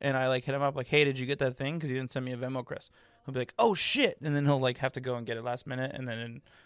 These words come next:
like, it won't be available, and we'll just be like, "All right, well, I guess we're getting her, like, a bottle of tequila instead."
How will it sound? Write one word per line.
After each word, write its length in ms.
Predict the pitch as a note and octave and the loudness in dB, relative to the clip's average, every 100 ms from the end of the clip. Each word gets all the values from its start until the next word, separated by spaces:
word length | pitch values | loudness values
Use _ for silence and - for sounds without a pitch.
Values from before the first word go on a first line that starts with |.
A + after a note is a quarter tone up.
| _ | _
like, 180 | C3 A#2+ | -8 -6
it 100 | - | -6
won't 160 | C3 B2 | -4 -2
be 80 | C3 | -2
available, 440 | A#2 A#2+ B2 B2+ | 0 0 0 0
and 100 | B2 | -2
we'll 80 | A#2+ | -4
just 140 | C3 - | -8 -8
be 40 | |
like, 180 | A#2 A#2+ | -8 -6
"All 60 | - | 0
right, 180 | G#3 E3 | 0 0
well, 160 | E3+ E3+ | -4 -4
I 60 | |
guess 160 | F3 - | -6 -4
we're 80 | D#3 | -6
getting 220 | - E3 | -4 -2
her, 100 | F3+ | -2
like, 120 | F3 | -2
a 60 | E3 | -2
bottle 380 | D#3+ E3+ F3+ | 0 0 0
of 100 | F3 | -4
tequila 360 | - E3 F#3+ D#3+ | -8 -8 -4 -4
instead." 420 | C#3+ - D#3+ C3+ | -4 -4 -2 -2